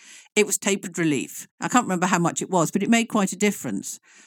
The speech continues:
But actually, if you're doing multiple flips, then you do earn money. But it's what you have to do to fulfill your plan within the time span that you're working. Things change.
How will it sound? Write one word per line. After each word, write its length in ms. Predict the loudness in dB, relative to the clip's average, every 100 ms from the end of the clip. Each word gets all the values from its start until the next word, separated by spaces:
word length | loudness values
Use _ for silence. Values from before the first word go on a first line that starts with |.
| _
But 120 | 2
actually, 400 | 2 2 0 2
if 100 | 2
you're 120 | 2 2
doing 220 | 2 4
multiple 420 | 4 2 -2 -4
flips, 420 | -2 -4 -4 -4
then 420 | 0 2 2 0 -6 _
you 160 | 0 4
do 240 | 4 4
earn 220 | 2 0
money. 400 | -2 -4 -8 -14 _ -20 _
But 120 | 0 0
it's 100 | 2
what 220 | 2 2
you 240 | 2 2
have 240 | 2 0 -2
to 120 | -6
do 420 | 0 2 4 2 -4 _ _ -10 -6
to 120 | -2
fulfill 460 | 2 2 4 4
your 180 | 6 4
plan 460 | 2 2 2 0 2
within 640 | 0 2 2 2 2 -4 -10 _
the 280 | -2 0 -2
time 380 | -2 0 2 0
span 340 | -2 -2 0 -2
that 140 | -2
you're 160 | -2 0
working. 640 | 2 2 0 -6 -12 -14 _ _ _ _
Things 300 | -8 -2 -2
change. 540 | 0 0 0 -4 -12